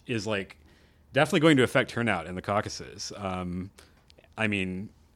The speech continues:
um, that's just, that's just bound to happen. But, um, I think whatever, <laughs> I mean, whatever turnout is, whatever happens, Asa's chances are, uh, absolutely zero. Um, you know,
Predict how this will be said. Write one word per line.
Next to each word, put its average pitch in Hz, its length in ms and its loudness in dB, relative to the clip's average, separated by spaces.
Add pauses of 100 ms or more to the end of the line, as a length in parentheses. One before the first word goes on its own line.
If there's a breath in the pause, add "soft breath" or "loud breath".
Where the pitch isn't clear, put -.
(100)
um, 90 500 -10 (380)
that's 98 240 -6
just, - 320 -8 (320)
that's - 140 -12
just 95 120 -10
bound 107 200 2
to 95 40 -2
happen. 101 360 2
But, 98 160 -6 (580 loud breath)
um, 107 540 2 (1300)
I 143 60 10
think 127 240 2
whatever, 120 440 6 (120)
<laughs> - 100 -8
I 117 140 -2
mean, 113 160 -2
whatever 127 180 6
turnout 123 260 6
is, 110 380 4
whatever 113 260 2
happens, 101 460 4
Asa's 113 320 -2
chances 104 380 -8
are, 90 300 -6 (280)
uh, 92 220 -4
absolutely 98 340 -4
zero. 123 560 2
Um, 92 440 -6 (120)
you 101 140 -14
know, 104 240 -8